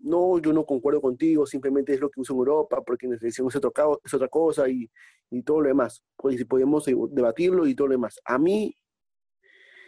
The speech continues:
eh, entender, para que sea uno de los mejores en su carrera, por así decirlo,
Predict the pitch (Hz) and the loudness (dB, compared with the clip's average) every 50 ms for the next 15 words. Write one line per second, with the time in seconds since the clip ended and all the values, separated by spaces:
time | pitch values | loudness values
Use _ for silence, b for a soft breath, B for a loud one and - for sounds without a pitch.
0 | b b b b _ _ - - 123 123 120 117 117 120 120 117 117 120 123 131 | b b b b _ _ -4 -2 0 2 4 4 4 2 2 0 0 2 2 4
1 | 151 165 170 - 240 254 226 233 202 175 _ _ _ _ _ - 127 120 113 - | 4 2 2 0 -4 -8 -14 -20 -20 -20 _ _ _ _ _ -2 -2 -2 -2 -4
2 | 123 117 - - 156 156 160 170 170 160 156 147 131 135 123 - - 151 156 160 | -6 -8 -8 -8 -4 -2 0 2 2 2 2 0 0 0 -2 -2 0 -2 0 0
3 | 160 147 - - - - - _ _ _ _ _ _ _ _ _ _ _ _ _ | 0 -2 -4 -10 -18 -20 -20 _ _ _ _ _ _ _ _ _ _ _ _ _
4 | _ _ _ _ _ _ _ _ _ _ _ _ 117 120 123 123 117 120 - 135 | _ _ _ _ _ _ _ _ _ _ _ _ -4 -2 -2 -2 -4 -6 -6 -6
5 | 135 135 135 131 123 120 117 117 113 117 117 117 117 _ _ _ _ _ _ _ | -4 -2 -2 -2 -2 -2 -4 -6 -8 -10 -12 -16 -20 _ _ _ _ _ _ _
6 | _ _ _ _ _ _ _ _ _ _ - - _ _ - 113 107 110 139 139 | _ _ _ _ _ _ _ _ _ _ -16 -16 _ _ -4 -4 0 2 2 2
7 | 135 117 - - 127 117 113 - 143 135 - 151 151 151 160 165 202 - | 2 0 0 0 -2 -2 0 0 0 0 2 2 2 2 0 -2 -2 -6